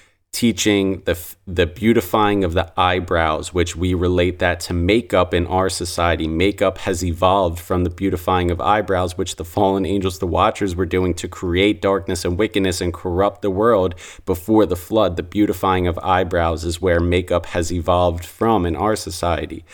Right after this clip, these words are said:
And another scripture that I didn't put in T P R two seventeen in addition to Enoch is Second Kings nine and thirty,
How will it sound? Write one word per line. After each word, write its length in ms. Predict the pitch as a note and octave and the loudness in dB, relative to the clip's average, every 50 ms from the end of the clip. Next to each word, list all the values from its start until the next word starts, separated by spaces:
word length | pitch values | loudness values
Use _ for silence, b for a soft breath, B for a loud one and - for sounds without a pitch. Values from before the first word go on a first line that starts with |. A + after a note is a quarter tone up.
| B B B B B B B | B B B B B B B
And 180 | - F#2+ F#2+ F#2 | 0 2 2 4
another 340 | F#2 F#2+ G2+ A2 A2 A2 | 4 4 4 4 4 2
scripture 500 | G2+ - - - G#2+ G2+ F#2+ - - G2+ F2 | 0 0 -2 0 0 0 0 0 -2 0 2
that 160 | F#2 F#2 F2 | 2 2 2
I 80 | E2 D#2+ | 2 0
didn't 400 | D#2+ E2 G2+ A2 C3 - - - | 0 2 2 4 4 2 0 0
put 160 | - G2+ F#2 | -2 0 2
in 120 | F2 E2+ | 2 0
T 220 | D#2+ - - G2+ F2+ | 0 -2 -6 -8 -8
P 160 | - - G2 | -4 0 2
R 140 | F2 E2 E2 | 2 2 2
two 180 | - - F#2+ | -2 -4 -6
seventeen 500 | F2+ - F#2+ F2+ E2+ D#2+ - F#2+ F#2 E2+ | -4 -2 0 0 0 0 0 0 -2 -2
in 160 | D2+ D#2+ E2 D#2+ | 0 -2 -2 -2
addition 440 | D#2+ D#2+ - G#2 G#2 - - F#2+ F2 | -4 0 0 0 0 2 0 -4 -4
to 200 | - D#2 - G2 | -6 -8 -4 -2
Enoch 440 | A2 A2+ A2 F2+ E2+ E2+ F2+ F2+ - B B B B B B B B B | 0 0 2 2 0 0 -2 -4 -8 B B B B B B B B B
is 180 | - G2 F2+ F2 | 0 0 2 2
Second 500 | - - - A2 F#2+ - A#2 G2 F#2+ F2 | -2 2 2 2 2 2 0 -2 -2 -2
Kings 540 | - - - G#2+ G2 F#2+ G2 F#2 F2 E2+ - | -4 -2 0 2 2 4 2 0 0 -2 -6
nine 480 | C2+ E2+ F2 F2+ F#2 F#2 F#2+ F#2+ F#2 | -4 -2 0 2 2 2 2 2 2
and 120 | F2+ E2+ E2+ | 0 -2 -4
thirty, 680 | E2+ - - G#2+ A#2 B2 A2+ F#2 F2 F2+ F2+ F2+ F2 | -6 -2 0 2 2 4 2 0 0 -2 -2 -4 -6